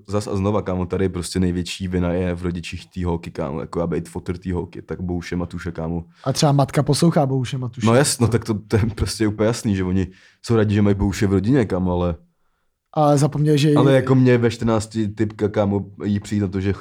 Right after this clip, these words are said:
Speaker 1: flexí jako tady něco s Bousem, Boušem Matušem.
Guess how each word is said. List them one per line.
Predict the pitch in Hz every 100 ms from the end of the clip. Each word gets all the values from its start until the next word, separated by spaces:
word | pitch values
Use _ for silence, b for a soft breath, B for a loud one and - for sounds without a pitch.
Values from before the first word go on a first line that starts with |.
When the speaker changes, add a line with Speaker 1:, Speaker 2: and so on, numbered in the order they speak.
| -
Speaker 1:
flexí | - 104 92 - 90 -
jako | 95 95
tady | 87 92 92
něco | 92 - 92
s |
Bousem, | 90 92 87 - 90
Boušem | 92 92 87 92
Matušem. | 90 85 92 -